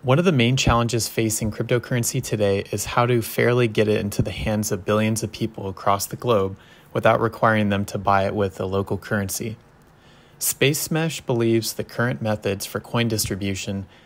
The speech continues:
such as I C Os, airdrops, participation in mining pools, and I E Os, all have serious deficiencies, and that problem remains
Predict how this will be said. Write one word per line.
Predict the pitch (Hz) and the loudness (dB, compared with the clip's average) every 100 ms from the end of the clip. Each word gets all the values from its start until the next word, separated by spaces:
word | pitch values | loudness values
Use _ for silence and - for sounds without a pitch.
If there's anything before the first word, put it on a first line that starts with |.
| - | -10
such | - 117 - | -4 -4 -4
as | 95 | -4
I | - 120 | 0 0
C | 120 127 | 2 0
Os, | 120 117 110 | 0 0 -2
airdrops, | - 110 104 107 107 - - | 0 0 2 0 0 -2 -6
participation | 113 107 113 - 113 107 - 107 | -6 -4 -4 -4 -4 -2 -2 -4
in | 95 | -4
mining | 98 104 101 | -4 -2 -4
pools, | - 107 101 101 | -2 0 0 -2
and | - - | -6 -6
I | 95 107 | -2 -2
E | 101 | 0
Os, | 98 95 - - - - - | -2 -2 -6 -10 -20 -10 2
all | 123 | 4
have | 131 143 | 4 0
serious | - - 127 127 117 | 0 0 0 0 0
deficiencies, | - 104 123 110 101 92 - 95 92 - - - - - | -4 -4 -4 -4 -4 -4 -4 -6 -6 -8 -12 -20 -12 -2
and | 117 | 0
that | 117 - | 0 2
problem | 131 127 117 110 - | 2 4 0 -4 -2
remains | 101 101 101 107 104 | -2 0 0 0 -2